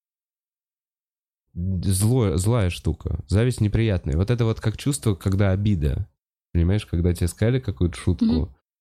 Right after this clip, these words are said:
Speaker 1: при этом без злого умысла, а ты вдруг обижаешься. И ты надо... Мне кажется, я стараюсь в этот момент понимать, что это плохое чувство, и типа, из-, как и зависть. И, ну, типа,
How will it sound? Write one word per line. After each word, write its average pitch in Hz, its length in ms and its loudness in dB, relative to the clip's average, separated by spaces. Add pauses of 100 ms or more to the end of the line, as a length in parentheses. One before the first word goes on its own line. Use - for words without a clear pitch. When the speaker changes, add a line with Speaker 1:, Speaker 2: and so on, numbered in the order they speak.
(140)
Speaker 1:
при 90 140 2
этом 82 320 2
без 87 160 2
злого 90 360 0
умысла, 78 540 0
а 78 100 0
ты 95 140 0
вдруг 95 300 0
обижаешься. 85 680 0
И - 140 -6
ты - 180 -2
надо... 95 500 0
Мне 92 180 -2
кажется, 98 360 -2
я 104 180 0
стараюсь 120 280 -2
в - 60 -2
этот 101 120 -2
момент 104 220 0
понимать, 95 560 0
что - 180 -2
это 85 120 -2
плохое 78 500 -2
чувство, 113 520 0
и 92 120 0
типа, 87 360 0
из-, 82 300 -2
как 90 240 -2
и 90 40 2
зависть. 82 580 0 (1000)
И, 101 720 2
ну, 104 240 0
типа, 87 440 -2